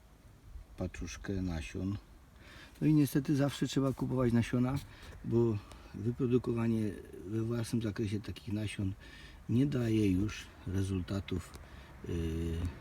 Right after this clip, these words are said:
heterozyjności, którą osiąga, y, specjalno-, specjalna hodowla, mieszanie, y, zapylanie i tak dalej.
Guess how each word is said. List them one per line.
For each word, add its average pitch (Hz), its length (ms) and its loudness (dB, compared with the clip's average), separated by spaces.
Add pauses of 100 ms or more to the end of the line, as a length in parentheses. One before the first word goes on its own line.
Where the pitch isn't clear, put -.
(420)
heterozyjności, 101 1000 4
którą 98 400 2 (420)
osiąga, 98 600 4 (280)
y, 85 340 2 (440)
specjalno-, 92 800 2 (520)
specjalna 92 540 2 (520)
hodowla, 95 420 4
mieszanie, 92 640 2 (600)
y, 80 220 0
zapylanie 90 760 4 (380)
i - 80 -10
tak 82 160 -6
dalej. 67 320 -8